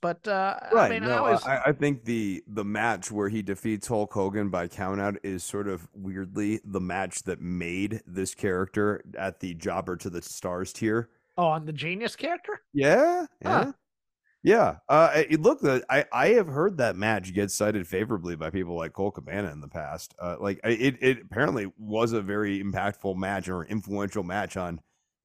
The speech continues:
Speaker 2: people in terms of, like, "Oh, look, there is a way to book a lower tier guy, uh, to beat the champion in some way."
Speaker 1: I, I always think of him, I mean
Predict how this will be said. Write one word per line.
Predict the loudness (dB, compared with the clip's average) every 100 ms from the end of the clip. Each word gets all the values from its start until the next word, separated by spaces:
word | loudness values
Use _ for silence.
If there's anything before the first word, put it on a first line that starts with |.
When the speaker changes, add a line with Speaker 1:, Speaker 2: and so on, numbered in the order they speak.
| _ _ _ -2
Speaker 2:
people | 0 2 2 2 0
in | -4
terms | -2 -4 0
of, | -2 0
like, | 2 2 2 -6 _ _ _ _ 2
"Oh, | 6 6
look, | 6 4 4 -4
there | 2 4
is | 6 4 4
a | 4
way | 6 4
to | 4
book | 4 4 2 -2 -20 _
a | 2 4 4
lower | 2 2 4 2 0 -8
tier | 0 2 4
guy, | 4 4 4 2 0 -4 -8
uh, | -6
to | -4 -4
beat | -8 -10 -6 -6 -6 -6
the | -10
champion | -8 -6 -6 -8 -8
in | -8
some | -8 -6
way." | -2
Speaker 1:
I, | -4 -4 -4
I | 0
always | 2 0 -2
think | -2 -2
of | 2
him, | 2 0 -2
I | 0
mean | 0 -2